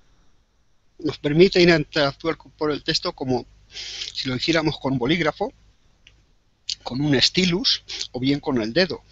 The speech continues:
Podemos hacerlo, o sea, vamos a escribir sobre el texto,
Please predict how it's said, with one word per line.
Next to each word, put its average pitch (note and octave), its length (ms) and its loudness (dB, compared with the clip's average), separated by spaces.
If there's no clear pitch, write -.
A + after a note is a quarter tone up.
Podemos B2 380 -10
hacerlo, E3 380 -2
o - 40 -6
sea, B2 220 0
vamos C3 220 0
a C3+ 40 0
escribir C#3 560 2
sobre G#2+ 300 -6
el - 100 -18
texto, E3 420 -2